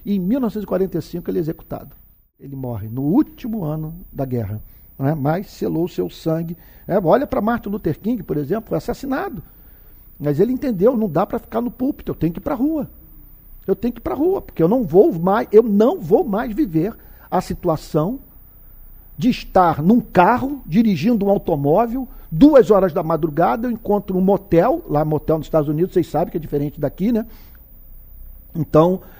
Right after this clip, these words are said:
é um serviço que é prestado, você tá numa viagem, você quando vê a placa motel, você sabe que é um lugar que você pode pernoitar, você pode passar ali uma noite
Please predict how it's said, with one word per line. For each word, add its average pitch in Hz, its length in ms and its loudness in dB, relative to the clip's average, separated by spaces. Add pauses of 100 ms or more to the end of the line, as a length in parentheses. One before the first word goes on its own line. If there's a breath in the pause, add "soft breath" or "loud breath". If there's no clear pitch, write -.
(460 loud breath)
é 143 80 0
um 151 100 0
serviço 170 640 4
que 156 100 -2
é - 20 4
prestado, 170 720 -2
você 143 360 -4
tá 151 200 -2
numa 147 200 0
viagem, 180 540 -2
você 214 220 -6
quando 196 200 -6
vê 156 100 2
a 180 60 0
placa 156 300 -4
motel, 214 540 0
você 196 200 -6
sabe 175 260 -6
que - 80 -6
é - 20 -2
um 196 60 -2
lugar 185 420 -2
que - 80 -16
você 196 200 -6
pode 185 280 -4
pernoitar, 180 580 -4
você - 100 -16
pode 147 200 -8
passar - 280 -4
ali 151 120 0
uma 165 160 -2
noite 160 360 -2